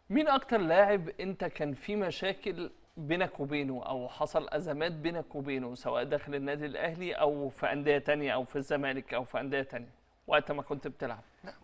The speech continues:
Speaker 2: بس لا، ما أعتقدش يعني، ما
Speaker 1: هل كان في مشاكل بينك وبين طارق السيد لاعب الزمالك؟
Speaker 2: لا، لا، خالص.
Speaker 1: خالص؟
Speaker 2: خالص، خالص.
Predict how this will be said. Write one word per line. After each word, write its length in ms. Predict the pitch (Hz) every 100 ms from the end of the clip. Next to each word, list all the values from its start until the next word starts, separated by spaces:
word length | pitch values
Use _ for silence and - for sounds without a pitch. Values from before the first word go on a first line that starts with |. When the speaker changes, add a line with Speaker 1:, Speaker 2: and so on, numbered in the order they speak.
| -
Speaker 2:
بس 240 | 226 -
لا، 140 | 156 110
ما 140 | 104
أعتقدش 480 | 113 151 185 147 -
يعني، 260 | 90 82 85 90
ما 280 | 98 - -
Speaker 1:
هل 100 | 185
كان 180 | 220
في 140 | 214 220
مشاكل 340 | 220 214 220
بينك 300 | 214 208 214
وبين 200 | 208 165
طارق 220 | 151 180
السيد 400 | 185 - 190 185
لاعب 180 | 175 165
الزمالك؟ 380 | 151 135 139 170
Speaker 2:
لا، 160 | 101 -
لا، 100 | 87
خالص. 460 | - 85 - -
Speaker 1:
خالص؟ 480 | - - 143 143 -
Speaker 2:
خالص، 300 | 104 98 90
خالص. 360 | - 92 -